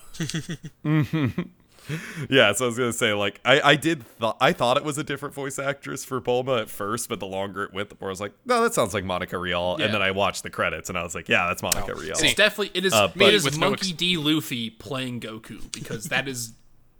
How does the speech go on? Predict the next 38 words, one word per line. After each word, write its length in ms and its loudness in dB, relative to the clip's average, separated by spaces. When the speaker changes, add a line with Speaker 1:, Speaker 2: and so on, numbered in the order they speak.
Speaker 1:
the 360 -4
English 300 -2
voice 220 -4
actor 180 -4
for 140 -12
Monkey 240 -14
D. 100 -16
Luffy, 400 -18
by 160 -6
the 140 -12
way. 100 2
Speaker 2:
Yeah, 200 6
it 120 6
was 420 6
a 140 2
different 400 -2
voice 260 -4
actor 380 -6
for 220 -10
Goku 420 -8
for 80 -8
Speaker 1:
Yeah, 140 4
Speaker 2:
this, 140 -10
though. 100 -8
Speaker 1:
yeah. 180 -6
This 160 -4
is, 140 -4
this 100 2
is 60 0
the 80 -8
person 260 0
who 20 -4
comes 260 -4
to 60 -8
play 160 -4
Goku 360 -6
later 280 -14
on. 160 -14